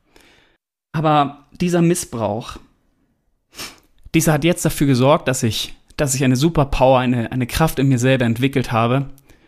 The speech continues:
und ich mein Leben dafür einsetzen werde,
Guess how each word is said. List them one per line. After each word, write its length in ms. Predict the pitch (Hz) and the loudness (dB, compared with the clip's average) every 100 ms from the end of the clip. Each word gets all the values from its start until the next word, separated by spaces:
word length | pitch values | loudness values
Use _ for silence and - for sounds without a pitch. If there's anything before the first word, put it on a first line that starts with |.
| _ | _
und 500 | 131 123 127 - - _ _ _ _ - | 0 2 2 0 -8 _ _ _ _ -8
ich 180 | 139 | -2
mein 160 | 147 135 | 2 2
Leben 340 | 131 143 147 | 4 2 2
dafür 280 | 127 127 135 | 0 0 -2
einsetzen 560 | 147 147 127 123 - 120 | 0 0 0 -2 -2 0
werde, 320 | 123 127 123 | 0 0 -2